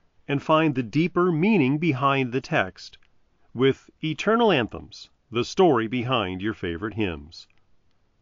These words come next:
The book includes devotional commentary and historical facts from forty different contributing authors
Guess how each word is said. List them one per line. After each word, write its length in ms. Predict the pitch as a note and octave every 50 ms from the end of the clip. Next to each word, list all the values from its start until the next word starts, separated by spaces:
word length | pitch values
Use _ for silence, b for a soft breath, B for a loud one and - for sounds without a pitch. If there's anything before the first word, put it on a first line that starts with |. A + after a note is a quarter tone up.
| _ -
The 80 | G#2+
book 260 | F#2 F#2+ C3+ C3+ - -
includes 480 | G#2+ G2 - - A2+ A#2 A#2+ G#2 -
devotional 560 | - A2 F#2+ G#2+ C3 D3+ C#3+ - - G#2+ F#2
commentary 760 | F2 - - C#3 D3+ D#3+ D#3+ C3 - - E2+ E2 E2 G2 A#2+ - _ _ - _ _ _ -
and 180 | - D3+ D3+ C#3+
historical 580 | C#3 C#3+ - - - F#3 G3 G3+ G3 - G#3
facts 540 | D#3+ - - G2+ F#2 F2 F2+ _ - - - - - _ _ _ _ _
from 260 | _ - - C3+ A#2+ A2+
forty 600 | - - - - D#3+ E3 E3+ E3 F3+ F3 E3+ _ _ -
different 380 | C#3 C#3 - - E3 D3+ B2+
contributing 520 | - B2 A2 - - D3 C#3 D#3 E3 F3 C#3+
authors 500 | G2+ F#2+ F#2 - - F#2+ G2 F#2 -